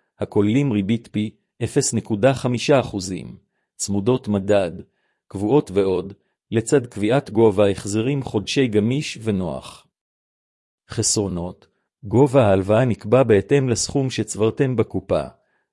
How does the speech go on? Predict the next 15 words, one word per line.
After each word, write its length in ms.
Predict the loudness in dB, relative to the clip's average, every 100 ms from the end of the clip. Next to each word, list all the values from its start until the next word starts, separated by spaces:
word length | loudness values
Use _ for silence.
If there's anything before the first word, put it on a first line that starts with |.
| -2
ועד 260 | 0 0
שמונים 440 | 0 0 2 2 -2
אחוז 380 | -2 -4 -2
מסך 380 | -2 -2 -2 -2
הצבירה. 540 | -4 -6 -6 -4 -6 -10 _ _ _ _ _ _ _ _ _ -8
בדקו 440 | -8 -6 2 4
האם 220 | 4 2 0
הסכום 360 | -2 -2 0
המוצע 420 | 0 -2 0 2
עונה 300 | 2 0 0
על 80 | 2
הדרישות 480 | 0 -2 -2 -2 -2
שלכם, 540 | -4 -4 -6 -10 -10 -18 _ _ _ -8
ובמידה 500 | -4 -4 2 2 2
שלא, 460 | 0 0 0 -2